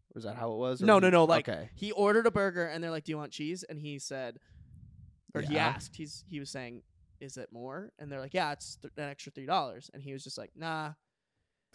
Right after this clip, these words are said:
Speaker 1: I would
Speaker 2: And he
Speaker 1: say
Speaker 2: kinda
Speaker 1: no.
Speaker 2: turned to the girl, and he wa-, he said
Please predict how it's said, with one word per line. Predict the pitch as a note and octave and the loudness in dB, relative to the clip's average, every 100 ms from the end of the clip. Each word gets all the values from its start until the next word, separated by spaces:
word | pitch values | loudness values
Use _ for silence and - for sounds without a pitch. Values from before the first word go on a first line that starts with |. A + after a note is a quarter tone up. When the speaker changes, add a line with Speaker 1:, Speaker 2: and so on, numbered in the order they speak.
| - | 4
Speaker 1:
I | C3+ | 8
would | G3 | 8
Speaker 2:
And | G3 | 8
he | |
Speaker 1:
say | - | 6
Speaker 2:
kinda | C#3+ C#3 C3 | 8 8 8
Speaker 1:
no. | |
Speaker 2:
turned | C#3+ G#3+ | 6 4
to | G#3 | 2
the | F3 | 0
girl, | D#3 E3+ F#3 | 2 4 2
and | F3 | 0
he | D#3+ | -4
wa-, | D#3 | -6
he | F3 D#3+ | -8 -10
said | D3+ D#3+ D3 C#3 | -6 -4 -4 -6